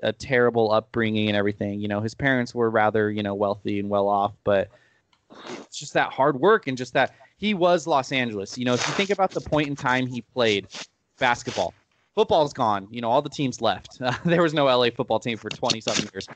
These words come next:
Um, at the time, the Dodgers were undergoing, you know, their worst stretch ever. Everyone hate, hated Frank McCourt, their old owner. Um, they were,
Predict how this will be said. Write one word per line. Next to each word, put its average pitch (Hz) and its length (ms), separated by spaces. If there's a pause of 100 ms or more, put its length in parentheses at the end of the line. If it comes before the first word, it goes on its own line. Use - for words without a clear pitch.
(440)
Um, 107 400
at 131 120
the 143 60
time, 185 280
the 160 80
Dodgers 143 500
were 120 340
undergoing, 123 500
you 113 100
know, 110 100
their 110 160
worst 117 260
stretch 110 300
ever. 107 300
Everyone 123 320
hate, 123 200 (160)
hated 120 280
Frank 120 240
McCourt, 113 340
their 113 120
old 107 200
owner. 101 360 (440)
Um, 101 540
they 127 140
were, 127 200